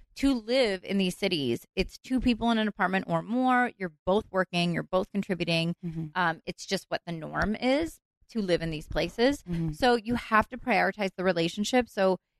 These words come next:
Speaker 1: maybe that's just once a week, but you need to plan dates. Just like when people have kids,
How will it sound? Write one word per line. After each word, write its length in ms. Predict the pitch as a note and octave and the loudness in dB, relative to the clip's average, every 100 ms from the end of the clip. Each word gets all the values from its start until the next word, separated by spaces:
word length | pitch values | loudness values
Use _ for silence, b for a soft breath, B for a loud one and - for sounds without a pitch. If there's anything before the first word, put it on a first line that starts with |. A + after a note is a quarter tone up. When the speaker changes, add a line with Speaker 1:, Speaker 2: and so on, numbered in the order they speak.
| _ | _
Speaker 1:
maybe 320 | G#3+ A3+ A#3 | 2 2 2
that's 240 | A#3+ A#3+ - | 2 2 2
just 240 | A#3 A3 | -4 0
once 200 | G#3 G#3 | 0 2
a 40 | G3+ | 2
week, 260 | F#3+ G3+ - | 0 -2 0
but 140 | G3+ | 0
you 80 | G3 | 0
need 220 | F#3 E3+ | 0 0
to 60 | - | -4
plan 300 | - E3+ E3 | -4 -2 0
dates. 280 | E3 D#3+ - | 2 0 0
Just 160 | D#4 E4+ | -4 -2
like 120 | G4+ | -2
when 100 | F4+ | -2
people 220 | D#4+ C#4 | 0 0
have 120 | A3+ | -2
kids, 340 | - F3 - | -2 -4 -6